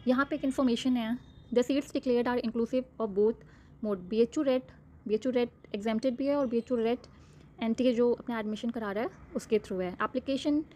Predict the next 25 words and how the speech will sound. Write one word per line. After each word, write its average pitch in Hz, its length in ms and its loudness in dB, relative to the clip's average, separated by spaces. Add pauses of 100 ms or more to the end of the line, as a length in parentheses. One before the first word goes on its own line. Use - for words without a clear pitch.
(320)
applicants 269 420 0
appearing 247 380 2
in 247 140 0
एनटीए 220 260 -4
पीएचडी 233 420 -4
entrance, 233 340 0 (360)
entrance 233 400 0
test 233 220 -2 (680)
should 240 200 0
be 240 80 4 (920)
see 269 140 2
the 294 180 0
test 247 340 -2
code 226 120 4
of 240 120 -4 (140)
एनटीए, 220 240 -2
choose 247 260 -2
the 254 140 0
right 226 240 0
code 240 120 0
of 240 140 -4
filling 220 200 0
up 202 140 -4
the 220 100 0
forms। 165 280 -12